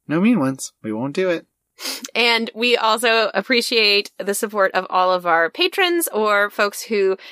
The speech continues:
Speaker 2: take the time to donate to us on our Ko-fi. Uh, you can check out links to those in the show notes.
Speaker 1: Yeah, uh, there's lots of different levels, really cool,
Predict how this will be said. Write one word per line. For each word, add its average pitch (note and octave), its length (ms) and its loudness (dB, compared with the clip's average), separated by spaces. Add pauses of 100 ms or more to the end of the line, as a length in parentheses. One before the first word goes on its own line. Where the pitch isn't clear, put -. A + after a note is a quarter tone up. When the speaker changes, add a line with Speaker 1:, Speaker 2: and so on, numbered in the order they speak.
(100)
Speaker 2:
take G3+ 160 -2
the G3 60 -4
time G3 220 0
to F#3+ 100 -6
donate F#3+ 340 0
to F#3+ 140 -2
us F3 260 2
on F3 280 2
our D#3+ 280 2
Ko-fi. D#4 520 -2 (300)
Uh, F#3 120 0
you F3 200 -2
can F3+ 140 -6
check F#3 220 -2
out F3 180 0
links F#3+ 280 0
to F#3+ 100 -8
those F3+ 320 2
in F3+ 200 -2
the E3+ 60 -2
show F#3 220 2
notes. F4 480 -2 (400)
Speaker 1:
Yeah, D3+ 380 0 (100)
uh, C3 420 -2
there's A#2+ 260 -6
lots A#2+ 280 -4
of G2+ 80 -14
different - 320 -10
levels, G3 680 2
really B2 340 -2
cool, C3 520 0